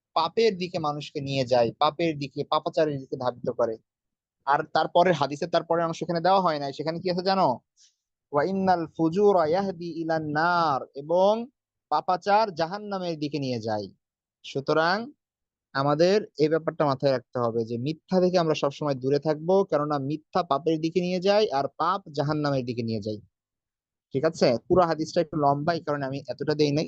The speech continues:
অংশ বিশেষ দিয়েছি তোমাদের এখানে, তো এটুকুই মুখস্থ করবে। "ইয়াকুম ওয়াল কাযিব", মিথ্যা থেকে সা-, দূরে থাকো। "ফা ইন্নাল কাযিবা ইয়াহদি ইলাল ফুজুর",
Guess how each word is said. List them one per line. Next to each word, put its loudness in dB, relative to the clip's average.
অংশ 2
বিশেষ -4
দিয়েছি -6
তোমাদের -6
এখানে, -4
তো 0
এটুকুই -2
মুখস্থ -2
করবে। -2
"ইয়াকুম 0
ওয়াল -2
কাযিব", 0
মিথ্যা -4
থেকে -2
সা-, 0
দূরে -2
থাকো। 0
"ফা 0
ইন্নাল 0
কাযিবা 2
ইয়াহদি -4
ইলাল 0
ফুজুর", 2